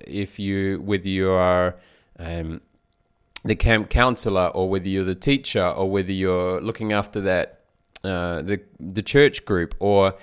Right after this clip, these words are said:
you're in a situation at a party. Like, these, those skills will shine through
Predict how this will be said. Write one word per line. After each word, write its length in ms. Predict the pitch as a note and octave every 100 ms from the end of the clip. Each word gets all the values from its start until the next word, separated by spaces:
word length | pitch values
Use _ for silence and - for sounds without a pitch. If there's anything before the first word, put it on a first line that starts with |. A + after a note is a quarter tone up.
| - - -
you're 240 | G2 G#2+
in 100 | G#2+
a 60 | G#2
situation 640 | - A2+ A#2 G#2 G#2 - G#2
at 140 | G2+
a 40 |
party. 360 | G2+ C#3+ C#3 F2+
Like, 420 | F#2+ G#2 B2 A2+
these, 320 | A#2+ D3+ B2+ D2+ - -
those 240 | B2+ C3
skills 460 | - D3+ D#3+ B2 A#2
will 160 | A#2+
shine 340 | - A#2+ A2+ G#2
through 360 | - C#3 G2